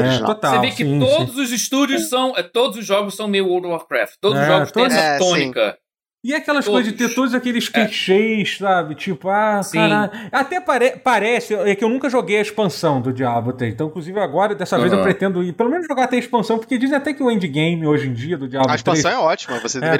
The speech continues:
Speaker 2: até
Speaker 1: muito
Speaker 2: le-,
Speaker 1: jogar.
Speaker 3: Hum.
Speaker 2: é, então, então eu, eu pretendo jogar até a expansão, pelo menos, pra eu ter terminado uma vez na vida a expansão do Diablo
Speaker 1: A
Speaker 2: três.
Speaker 1: expansão
Speaker 2: Então
Speaker 1: era tipo Diablo três indo pro caminho certo,
Speaker 2: É,
Speaker 1: aí deram um
Speaker 2: exatamente,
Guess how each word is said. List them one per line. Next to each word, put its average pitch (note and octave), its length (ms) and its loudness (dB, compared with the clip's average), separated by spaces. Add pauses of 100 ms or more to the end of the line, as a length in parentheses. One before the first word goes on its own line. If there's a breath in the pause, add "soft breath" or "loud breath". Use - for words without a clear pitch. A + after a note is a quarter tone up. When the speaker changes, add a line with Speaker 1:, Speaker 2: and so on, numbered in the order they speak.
Speaker 2:
até F#3 60 4
Speaker 1:
muito F#3+ 100 2
Speaker 2:
le-, D#3+ 40 -6
Speaker 1:
jogar. - 300 0
Speaker 3:
Hum. G#3 120 0
Speaker 2:
é, B3 200 2
então, D3 280 0
então A3 300 0
eu, A3+ 180 0
eu A3+ 120 2
pretendo A3+ 480 0
jogar F#3+ 300 0
até F#3+ 160 0
a G3 40 2
expansão, F3 720 0
pelo E3+ 240 0
menos, E3 340 0
pra F#3 140 0
eu F3 80 2
ter F3 160 -2
terminado E3 440 0
uma F3 120 2
vez D#3+ 180 0
na E3+ 120 2
vida C3 380 0
a C3+ 40 6
expansão C3 500 0
do B2+ 120 -2
Diablo B2 260 2
Speaker 1:
A - 40 -6
Speaker 2:
três. C3 200 2
Speaker 1:
expansão D3 300 4
Speaker 2:
Então F#3+ 180 2
Speaker 1:
era G#3 160 0
tipo G#3 240 -6
Diablo F3 400 -4
três E3+ 340 0
indo F#3 220 -4
pro - 80 -20
caminho F#3+ 220 -4
certo, F3 400 -2
Speaker 2:
É, G#3 220 4
Speaker 1:
aí D3 60 -2
deram D#3+ 160 2
um - 40 -2
Speaker 2:
exatamente, F#3+ 200 0